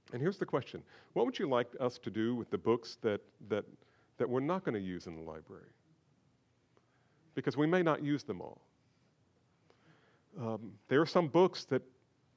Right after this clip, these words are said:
that we don't want to encourage you to read because it's false. Because it's false. And so you see, my friends, as Christians already know,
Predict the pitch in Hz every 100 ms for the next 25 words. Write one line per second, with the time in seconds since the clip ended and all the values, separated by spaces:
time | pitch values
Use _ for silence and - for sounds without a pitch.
0 | _ _ _ _ 131 143 156 147 117 170
1 | 196 170 120 - 110 104 95 98 - 104
2 | 98 101 - _ _ _ _ _ _ _
3 | _ 110 107 104 - - 107 95 95 -
4 | - - - _ _ _ _ _ _ _
5 | _ - 139 160 - 196 202 120 - -
6 | - 147 180 175 - 190 180 151 151 127
7 | - - - - 156 - - 196 - -
8 | 151 143 - - _ _ _ _ 180 170
9 | 190 185 170 160 156 123 104